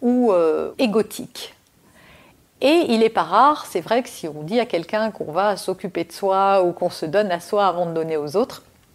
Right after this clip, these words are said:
que les autres puissent nous juger. Mais si je vous dis par exemple que j'aime mes enfants plus que n'importe quel autre enfant dans ce monde, ça ne veut pas dire déjà que je n'aime pas les autres enfants. Ça ne vous choque pas que je puisse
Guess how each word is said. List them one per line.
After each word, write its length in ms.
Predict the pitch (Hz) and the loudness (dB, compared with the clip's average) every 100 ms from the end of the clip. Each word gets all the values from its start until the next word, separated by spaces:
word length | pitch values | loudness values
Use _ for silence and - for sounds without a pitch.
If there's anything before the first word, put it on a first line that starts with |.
| _ _ - - - | _ _ -20 -20 -2
que 100 | 247 | 0
les 240 | 190 165 | 0 0
autres 160 | 233 - | -4 -4
puissent 260 | 233 240 | -10 -8
nous 140 | 202 190 | -10 -10
juger. 400 | 170 160 135 - | -10 -10 -12 -4
Mais 340 | 214 294 381 370 | 2 4 4 2
si 280 | - - 359 | 0 4 4
je 60 | |
vous 100 | 277 | 4
dis 140 | 269 359 | 4 4
par 240 | 220 190 | 4 0
exemple 520 | 175 180 202 311 320 - - - - | -2 0 2 2 0 -16 -20 -20 -2
que 360 | 220 247 320 - | 2 4 2 -2
j'aime 460 | 165 247 302 269 | 0 0 2 0
mes 240 | 208 202 185 | 0 -2 -2
enfants 540 | 175 - 170 226 247 _ - _ | -6 -8 -6 -6 -6 _ -20 _
plus 440 | - 247 254 311 - | 0 2 2 0 -6
que 240 | - 185 | 0 2
n'importe 600 | 190 175 269 285 269 - | 2 2 0 0 -2 -4
quel 220 | - 208 | -4 -2
autre 240 | 196 - 160 | -2 -4 -10
enfant 380 | 160 - 220 254 | -10 0 0 2
dans 180 | 233 | 0
ce 160 | 254 - | -2 -4
monde, 360 | 202 127 - - _ _ _ _ _ _ _ | -4 -4 -10 -18 _ _ _ _ _ _ _
ça 100 | - | -4
ne 80 | 151 | -2
veut 80 | 143 | 0
pas 140 | 143 | -2
dire 340 | 151 294 370 - - | 2 4 2 0 -4
déjà 380 | 156 202 220 | -2 4 4
que 160 | - 185 | 4 -4
je 100 | 175 | -6
n'aime 240 | 151 143 | -6 -8
pas 220 | 156 262 339 | 2 4 4
les 180 | 214 | 2
autres 300 | 214 254 - | 0 -2 0
enfants. 400 | 226 262 - - - _ - | 0 0 -4 -10 -12 _ 0
Ça 140 | 302 | 2
ne 80 | 302 | 4
vous 120 | 247 | 2
choque 280 | - 175 151 | 0 -2 -4
pas 300 | - 262 294 | 2 4 4
que 140 | - | 0
je 140 | 214 214 | 0 0
puisse 460 | - - 269 - | -4 -4 -4 -4